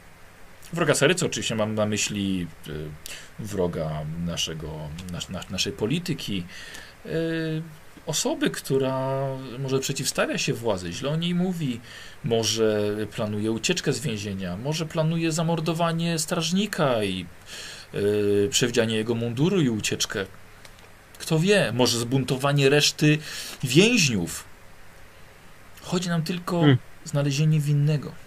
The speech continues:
Speaker 1: Ponieważ
Speaker 2: Jest.
Speaker 1: pa-, państw-, państwo próbują udowodnić swoją niewinność, państwo nie uciekają, państwo chcą wytłumaczyć, niewinni
Speaker 2: Dokładnie.
Speaker 1: w ogóle nie uciekają, państwo chcą wytłumaczyć, udowodnić swoją
Speaker 2: Dokładnie.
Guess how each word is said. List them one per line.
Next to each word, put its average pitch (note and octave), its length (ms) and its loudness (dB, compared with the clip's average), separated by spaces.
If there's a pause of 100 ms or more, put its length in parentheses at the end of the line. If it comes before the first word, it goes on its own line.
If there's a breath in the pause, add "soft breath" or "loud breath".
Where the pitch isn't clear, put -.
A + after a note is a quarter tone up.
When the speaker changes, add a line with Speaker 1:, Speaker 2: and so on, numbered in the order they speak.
(1800)
Speaker 1:
Ponieważ E3 400 6 (200 loud breath)
Speaker 2:
Jest. B3 160 6
Speaker 1:
pa-, - 120 4 (220 soft breath)
państw-, C3 340 8
państwo B2+ 440 6
próbują A#2+ 560 4
udowodnić A#2 460 6
swoją D#3+ 200 4
niewinność, C3 340 2
państwo G3+ 280 2
nie G#2 160 0
uciekają, F#2 640 0 (220 loud breath)
państwo - 260 4
chcą B2 220 0
wytłumaczyć, A#2+ 420 0
niewinni D4+ 220 2
Speaker 2:
Dokładnie. E4+ 260 10
Speaker 1:
w - 60 8
ogóle A3 300 6
nie D3+ 100 8
uciekają, D3 300 4
państwo G#3 260 2
chcą D#3 140 8
wytłumaczyć, C#3+ 720 4 (380 loud breath)
udowodnić D3+ 420 6
swoją B2+ 260 4
Speaker 2:
Dokładnie. F3+ 220 10